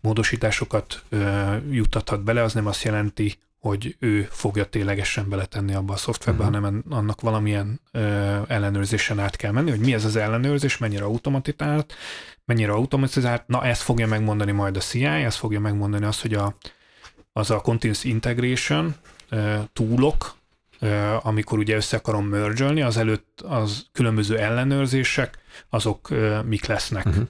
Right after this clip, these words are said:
Speaker 1: És
Speaker 2: Na, várjál
Speaker 1: akkor
Speaker 2: már, kicsit már egy előre szaladtunk, már egy, nagyon így a mélyébe benne vo-,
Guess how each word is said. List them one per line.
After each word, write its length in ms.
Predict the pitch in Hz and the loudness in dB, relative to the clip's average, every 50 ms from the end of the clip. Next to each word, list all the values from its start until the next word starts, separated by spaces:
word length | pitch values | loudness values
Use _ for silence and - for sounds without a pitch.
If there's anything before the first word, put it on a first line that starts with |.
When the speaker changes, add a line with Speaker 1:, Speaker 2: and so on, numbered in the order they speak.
| - - | -4 -2
Speaker 1:
És 100 | - 87 | 2 4
Speaker 2:
Na, 60 | 85 | 4
várjál 280 | 90 90 87 87 87 82 | 6 4 6 6 4 4
Speaker 1:
akkor 100 | 82 85 | 4 4
Speaker 2:
már, 100 | 85 85 | 2 2
kicsit 300 | - - 104 - 104 - | 2 0 0 0 2 2
már 160 | 98 87 85 | 2 2 4
egy 180 | 90 87 87 98 | 4 4 4 4
előre 300 | 101 87 87 85 85 85 | 4 6 4 4 4 2
szaladtunk, 960 | - - - 87 85 85 85 - - - 92 92 95 - - 90 87 87 85 | 0 0 0 2 2 2 2 0 -2 0 2 2 2 2 2 2 2 4 4
már 240 | 82 82 82 78 85 | 4 4 2 2 2
egy, 280 | 82 80 80 78 76 | 2 2 2 2 2
nagyon 320 | 87 90 85 82 82 80 82 | 2 2 4 4 4 2 2
így 120 | 78 78 | 2 2
a 80 | 80 78 | 2 2
mélyébe 420 | 80 85 85 82 80 78 78 78 | 4 2 4 2 2 2 2 2
benne 280 | 78 82 82 82 82 80 | 2 2 2 2 2 2
vo-, 200 | 80 85 - | 2 2 0